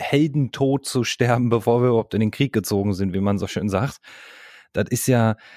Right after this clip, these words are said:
viele glauben dann, ja, und die Webseite muss perfekt sein und meine Texte müssen perfekt sein. Dann schrauben die vierzigtausend Jahre an diesen Texten rum, um dann am Ende festzustellen,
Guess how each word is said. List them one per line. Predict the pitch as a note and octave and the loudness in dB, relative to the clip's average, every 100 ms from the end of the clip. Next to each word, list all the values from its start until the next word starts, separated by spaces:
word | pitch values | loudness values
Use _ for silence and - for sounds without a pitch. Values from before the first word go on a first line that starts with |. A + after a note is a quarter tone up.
| - - - A#2 | -20 -20 -18 -16
viele | - D#3+ E3 | -4 0 2
glauben | A#2+ A2 C3 E3 | 2 4 4 4
dann, | C3+ C3 - | 2 2 0
ja, | G#2 F#2+ | -4 -4
und | |
die | F#2 | -4
Webseite | A2+ A2+ - G#2+ | -2 -2 0 0
muss | A#2 - | 0 -2
perfekt | C3+ - B2 - | -2 0 -2 0
sein | G#2 A2 | 2 2
und | B2+ | 2
meine | B2+ | 2
Texte | A#2+ A#2+ - | 0 -2 0
müssen | A2+ A2 | 0 0
perfekt | G#2+ G2+ A2+ - | -2 0 -4 -2
sein. | G#2+ | 0
Dann | A2 A2 | 0 0
schrauben | - E3 | 0 0
die | C#3+ | -2
vierzigtausend | - - - - C3 - - D#3+ D#3+ D#3 C#3+ | -4 -8 -10 -8 -8 -8 -2 0 0 0 2
Jahre | B2 D3+ | 2 2
an | C#3+ C3 | 2 0
diesen | B2+ B2 | 0 0
Texten | D3 - - G2+ | -2 -6 -6 -4
rum, | G2 A#2 | -2 0
um | A#2 | 0
dann | B2 F3 G3+ | 2 2 0
am | D#3+ | 0
Ende | B2+ A#2+ | 0 0
festzustellen, | - G#2 - B2+ A#2 C3+ | 0 -2 -4 -2 0 0